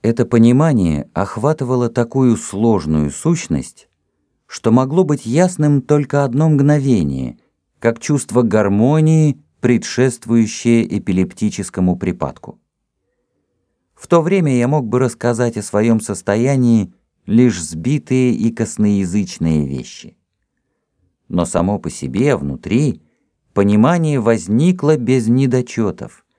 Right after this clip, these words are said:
в резких и ярких линиях, характером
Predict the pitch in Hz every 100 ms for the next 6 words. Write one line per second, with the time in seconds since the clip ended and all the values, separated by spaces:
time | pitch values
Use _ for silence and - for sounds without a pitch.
0 | _ _ _ 82 78 110 139 147 - 135
1 | - - 113 110 110 107 - 80 69 76
2 | 95 147 147 143 139 - _ _ _ _
3 | - - 101 117 123 - 117 117 110